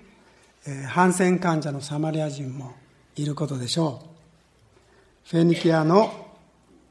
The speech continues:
違法の女の人、ローマの百人隊長、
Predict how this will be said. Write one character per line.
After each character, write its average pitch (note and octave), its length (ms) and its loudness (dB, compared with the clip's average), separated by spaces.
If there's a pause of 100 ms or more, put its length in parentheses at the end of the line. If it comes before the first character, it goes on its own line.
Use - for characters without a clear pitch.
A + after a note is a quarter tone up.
違 D#3 120 -4
法 D#3+ 260 -2
の D#3 160 0
女 D#3+ 220 2
の D#3+ 100 -2
人、 - 300 -10 (500)
ロ E3+ 220 4
ー - 20 2
マ D#3+ 140 0
の D3+ 220 -8 (180)
百 E3 220 -2
人 F#3 220 2
隊 F3+ 240 -2
長、 - 220 -12